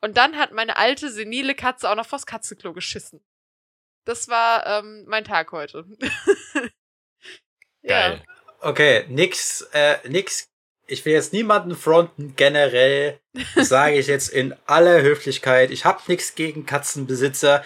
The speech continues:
Speaker 3: ich hab nix gegen
Speaker 1: <laughs>
Speaker 3: Katzen, ich hab nix gegen Tiere, aber genau solche
Speaker 1: <laughs>
Speaker 3: Storys zeigen mir wieder einmal auf, dass ich sowas wirklich nicht brauche. Es tut mir leid.
Speaker 1: Ja, es war
Speaker 3: Es
Speaker 1: einfach,
Speaker 3: tut mir echt leid.
Speaker 1: es war einfach so ein Sammelsurium von Worst-Case-Szenarien.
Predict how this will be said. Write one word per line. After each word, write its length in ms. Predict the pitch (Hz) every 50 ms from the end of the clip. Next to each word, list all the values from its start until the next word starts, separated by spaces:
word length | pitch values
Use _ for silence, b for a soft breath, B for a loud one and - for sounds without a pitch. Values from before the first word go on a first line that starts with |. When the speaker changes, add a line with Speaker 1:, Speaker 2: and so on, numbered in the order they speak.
| B B
Speaker 3:
ich 80 | B -
hab 160 | 160 - 277
nix 220 | - 156 - 381 339
gegen 160 | - 135 127
Speaker 1:
<laughs> 100 | - 262
Speaker 3:
Katzen, 380 | 233 151 - - - - 180 170
ich 140 | 156 - -
hab 180 | 156 151 -
nix 220 | 151 147 135 - -
gegen 300 | - 139 127 127 120 117
Tiere, 480 | - 147 151 156 160 139 147 151 143 B B B B B B
aber 640 | B 139 151 160 170 180 185 170 165 170 170 165 147
genau 460 | 139 - 165 156 165 190 220 247 247
solche 440 | 180 - 151 147 185 208 202 262 180
Speaker 1:
<laughs> 0 |
Speaker 3:
Storys 680 | - - 320 254 156 170 180 180 180 180 180 - - -
zeigen 500 | - - 143 135 151 175 170 165 165 160
mir 220 | 151 156 156 139 120
wieder 340 | 131 185 214 - 185 175 156
einmal 380 | 139 151 156 151 139 135 127
auf, 420 | 107 117 131 143 151 156 156 - - B B B B
dass 160 | - 113 107
ich 140 | 123 117 110
sowas 420 | 107 127 139 135 135 135 131 107
wirklich 480 | 101 117 135 143 139 - - 135 123 -
nicht 300 | 117 110 117 110 - -
brauche. 460 | - 107 110 104 104 101 90 98 90 -
Es 140 | 104 101 -
tut 180 | - 131 113
mir 100 | 113 113
leid. 380 | 107 110 104 92 90 85 - - _ _ _ _
Speaker 1:
Ja, 220 | - 196 190 185 196
es 160 | 202 - -
war 240 | 240 240 240 240 226 -
Speaker 3:
Es 160 | - 226 247 247
Speaker 1:
einfach, 240 | - 285 240 240
Speaker 3:
tut 80 | 262 254
mir 120 | - 139
echt 220 | 131 127 117 - -
leid. 180 | 120 110 107 101
Speaker 1:
es 40 | 104
war 100 | 254 247
einfach 260 | 254 294 - 339 311
so 200 | - - 277 262
ein 200 | 247 - 233 226
Sammelsurium 800 | 233 240 247 269 285 220 214 240 269 262 285 262 254 247 247
von 260 | - - 262 240 220 202
Worst-Case-Szenarien. 1500 | 226 226 240 294 - - - - 262 233 226 233 - - - 196 185 175 165 170 180 180 185 180 170 170 180 185 185